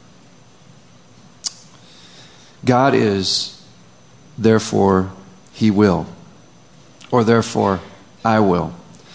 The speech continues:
These are statements. These are proclamations of faith. We hear them in the words of missionaries and in the songs of saints from the past. But we need to hear and speak these words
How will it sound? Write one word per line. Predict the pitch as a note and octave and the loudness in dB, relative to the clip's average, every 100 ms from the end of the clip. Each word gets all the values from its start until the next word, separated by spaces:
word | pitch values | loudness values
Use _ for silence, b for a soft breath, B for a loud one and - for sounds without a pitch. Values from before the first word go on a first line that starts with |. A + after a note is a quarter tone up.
| B | B
These | C#3+ D#3 | 2 4
are | D3+ | 2
statements. | - D#3 C3+ F#2+ - | 2 2 2 0 2
These | C#3 | 4
are | B2+ | 2
proclamations | - E3 F3 F3 D3+ C3+ C3+ A2+ F#2+ | 0 0 0 0 2 2 0 0 -4
of | |
faith. | - B2+ A#2+ G2 - - - | -4 0 0 0 -4 -10 0
We | B2+ | 0
hear | C#3 F#3+ | 4 4
them | F#3 C#3+ | 4 2
in | B2+ | 2
the | B2 | 2
words | B2 C3 G#2+ | 4 2 2
of | |
missionaries | A2+ B2+ - G#2+ F#2+ F2 - - - | 0 0 0 -2 -2 -2 -6 -10 -4
and | B2 | 0
in | B2+ | 0
the | A#2+ | 2
songs | - C3+ C#3 C#3 | 2 2 2 0
of | A2 | 0
saints | - C#3+ C#3+ C3+ | 0 2 0 -2
from | - A2 | -4 -6
the | |
past. | G#2+ C3+ A2 F2+ - - B B B | -4 -2 -2 -2 -2 -6 B B B
But | C3 | 0
we | B2 C3 | 4 4
need | D#3 F3 E3 - | 4 2 0 -6
to | A#2+ | -2
hear | C3+ D#3 C#3 - B - | 2 4 2 0 B -6
and | A2+ | -4
speak | - D3+ D3 | 0 0 2
these | B2+ G2 | 2 2
words | A2+ A#2+ A2 - - | 2 2 2 -2 -10